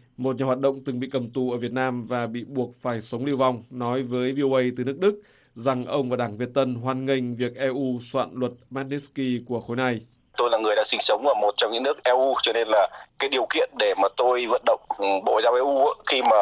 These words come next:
Speaker 2: cái hiệu, luật này có hiệu lực á, để trừng phạt những cái quan chức Việt Nam vi phạm nhân quyền á, thì rất là thuận lợi cho công việc của tôi. Cho nên là tôi hết sức vui mừng và tôi coi đó là một cái công cụ hữu hiệu để bảo vệ cho nhân quyền tại Việt Nam.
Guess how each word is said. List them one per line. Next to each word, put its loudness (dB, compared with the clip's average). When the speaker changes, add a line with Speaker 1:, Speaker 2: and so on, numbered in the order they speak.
Speaker 2:
cái 0
hiệu, 2
luật 0
này 0
có -4
hiệu 2
lực 2
á, 4
để 0
trừng 2
phạt 4
những -2
cái 0
quan 4
chức -2
Việt -2
Nam 4
vi -2
phạm 2
nhân -2
quyền 2
á, 2
thì -2
rất 0
là 2
thuận -2
lợi 6
cho 0
công -2
việc 0
của 0
tôi. 4
Cho -2
nên 0
là 2
tôi 4
hết 0
sức 0
vui 2
mừng 4
và 2
tôi 0
coi 4
đó 6
là 4
một -6
cái -2
công -2
cụ 2
hữu 0
hiệu 0
để 2
bảo 6
vệ 2
cho 4
nhân -2
quyền 2
tại 0
Việt 0
Nam. 4